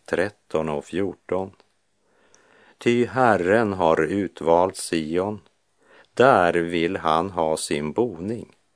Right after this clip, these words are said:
Detta är min viloplats till evig tid, här skall jag bo, och hit längtar jag. Vi läser Sakarja kapitel ett, vers sjutton.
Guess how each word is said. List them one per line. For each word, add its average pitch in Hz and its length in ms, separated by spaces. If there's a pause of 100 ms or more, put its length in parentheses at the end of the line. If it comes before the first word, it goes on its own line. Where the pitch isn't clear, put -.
(720)
Detta 104 580
är 98 240
min 78 300
viloplats 85 920
till 76 260
evig 82 560
tid, 92 460 (440)
här 80 560
skall 78 480
jag 90 140
bo, 90 360 (420)
och - 380
hit 78 560
längtar 78 800
jag. 85 260 (1200)
Vi 85 380
läser 92 540
Sakarja 92 760
kapitel 82 560
ett, 107 360
vers 78 480
sjutton. - 840